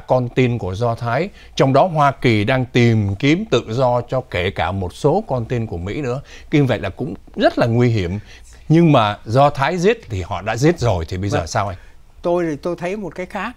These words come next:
Speaker 2: Do Thái họ rất là, gọi là, có tính toán chứ không phải không.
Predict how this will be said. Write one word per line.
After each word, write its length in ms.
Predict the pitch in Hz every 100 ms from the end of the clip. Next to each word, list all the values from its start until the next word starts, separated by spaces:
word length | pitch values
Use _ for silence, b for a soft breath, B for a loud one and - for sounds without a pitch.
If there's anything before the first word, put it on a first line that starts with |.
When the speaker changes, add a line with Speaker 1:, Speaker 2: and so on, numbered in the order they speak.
| 143
Speaker 2:
Do 240 | 147 151
Thái 340 | 151 143 196
họ 180 | 190 127
rất 320 | 120 214 -
là, 280 | 160 113 101 101
gọi 260 | 110 107 113
là, 280 | 110 95 - b b b -
có 100 | 151
tính 220 | 156 170
toán 300 | 160 151 220 -
chứ 100 | 160
không 200 | 156 143
phải 140 | 120
không. 240 | - 147